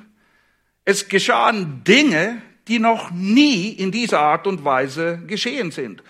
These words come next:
Logisch zieht das große Volksmengen an. Was macht Jesus?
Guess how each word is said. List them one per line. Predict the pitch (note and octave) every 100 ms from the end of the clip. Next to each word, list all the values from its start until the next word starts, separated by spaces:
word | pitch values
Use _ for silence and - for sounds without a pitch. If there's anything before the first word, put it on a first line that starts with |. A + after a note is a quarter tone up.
| _ _ _ _
Logisch | D3 A3 E4+ A#3 E3+ -
zieht | G#3+ F#3 F3+
das | D3 -
große | D#3 E3+ E3 C#3+
Volksmengen | B2 D#3 C#3 A#2 C#3+ C#3 B2+ A#2
an. | A#2 B2 G2 - _ _ _ _ _ _ _ _ _ _ _ _ _ _ _ _ _ _ _ _
Was | C#3+
macht | D3 D3 A#2+
Jesus? | C#3+ C3+ - - -